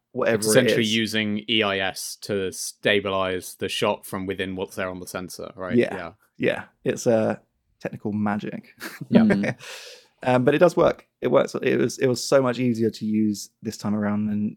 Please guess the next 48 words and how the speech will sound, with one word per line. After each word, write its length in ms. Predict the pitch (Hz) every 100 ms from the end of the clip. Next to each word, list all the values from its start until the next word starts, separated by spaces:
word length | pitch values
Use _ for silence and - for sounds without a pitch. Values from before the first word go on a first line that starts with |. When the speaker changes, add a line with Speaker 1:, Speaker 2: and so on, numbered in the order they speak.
| -
Speaker 1:
than 340 | 104 104 101 -
other 220 | 101 104
super 280 | - 107 98
zooms 240 | 107 104
that 80 | 101
I've 140 | 101 113
used 180 | 110 117
in 40 |
the 80 | 117
past. 320 | 131 143 -
So 180 | - - _ _ _ _ _ - -
I 40 |
Speaker 2:
Nice. 120 | -
Speaker 1:
think 420 | - 120 - - _ _ _ -
even 260 | 160 151
with 180 | 143 123
minimal 360 | 127 123 120 117
changes, 560 | 127 123 131 123 - _ _ _
like, 200 | 113 120
it's 140 | - -
a, 20 |
it's 120 | -
a 40 | -
thumbs 240 | - -
up 100 | -
on 60 | 117
the 60 |
camera. 260 | 104 - 107
They 140 | 117
were, 160 | 113 110 - _
you 140 | 139 110
know, 60 |
they 140 | 110 120
were 160 | 117
around 200 | 113 113
the 60 | 110
best 260 | 110 107
last 260 | 117 117 -
year. 160 | 120 117
I 80 | 117
think 180 | 117 -
it's 80 |
gonna 140 | - 107
be 80 | 110
the 40 |
same 220 | - 107
this 200 | 117 -
year. 200 | - 110